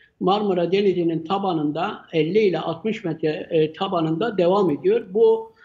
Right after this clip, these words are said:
iklim şartlarının uygun olması halinde yüzeye doğru çıkar ve müsilaj dediğimiz vaka meydana gelmeye başlar. Bu sebepten dolayı,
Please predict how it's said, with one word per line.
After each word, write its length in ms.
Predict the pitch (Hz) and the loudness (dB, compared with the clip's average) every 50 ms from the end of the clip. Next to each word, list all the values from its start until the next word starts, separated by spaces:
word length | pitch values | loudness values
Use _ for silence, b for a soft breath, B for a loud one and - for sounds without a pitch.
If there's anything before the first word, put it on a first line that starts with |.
| b b b b | b b b b
iklim 380 | 233 202 220 - 262 254 220 - | -4 -4 -2 0 0 0 0 0
şartlarının 1000 | - 220 190 180 185 - - 180 175 175 185 175 170 165 165 160 160 - - - | 0 0 0 0 -2 -4 -4 -2 -2 0 -2 -2 -2 0 0 -2 -2 -4 -2 0
uygun 320 | 208 190 190 185 240 240 | 2 2 2 2 0 -2
olması 480 | 220 202 180 170 165 160 156 151 - 175 | 0 0 0 2 2 0 0 0 -2 -4
halinde 460 | 170 220 220 220 180 170 180 202 247 | -2 -2 0 0 0 0 0 0 0
yüzeye 560 | 247 208 208 214 202 214 214 220 226 214 196 | 0 0 0 0 2 4 4 4 4 2 2
doğru 340 | 196 175 165 156 151 147 147 | 0 0 0 0 0 -2 -4
çıkar 500 | - - 226 214 - 226 233 240 240 240 - b b b b b b b - | -4 -4 -6 -4 -2 -2 -2 -2 -2 -4 -12 b b b b b b b -2
ve 340 | 226 226 220 208 196 202 247 | -2 0 0 0 -2 -4 -4
müsilaj 520 | 240 254 - - 220 208 185 180 170 175 | -4 -4 -4 -2 -2 0 0 0 0 2
dediğimiz 580 | 196 220 - 180 180 190 185 160 151 156 165 170 | 2 2 2 2 0 0 0 -2 -4 -6 -6 -4
vaka 380 | 208 208 208 202 202 214 233 | -4 -4 -4 -4 -4 -2 -2
meydana 440 | 233 208 196 190 190 190 180 185 208 | 0 0 0 0 0 0 0 -2 -2
gelmeye 600 | 220 190 185 170 175 175 175 165 160 156 156 160 | -2 0 -2 -2 -4 -4 -4 -2 -2 -2 -2 -2
başlar. 540 | 165 165 160 - - 214 220 226 - - - - b b b b b b b _ - | -4 -4 -4 -2 -2 0 0 0 -2 -6 -12 -18 b b b b b b b _ -8
Bu 120 | 311 - | -8 -2
sebepten 680 | - 247 226 214 190 175 - - 185 175 175 175 170 | 0 2 2 2 2 -2 -4 -4 -2 0 0 0 0
dolayı, 640 | 196 214 226 202 180 175 165 170 202 240 - - - | 0 0 0 2 2 2 2 2 0 -2 -2 -6 -10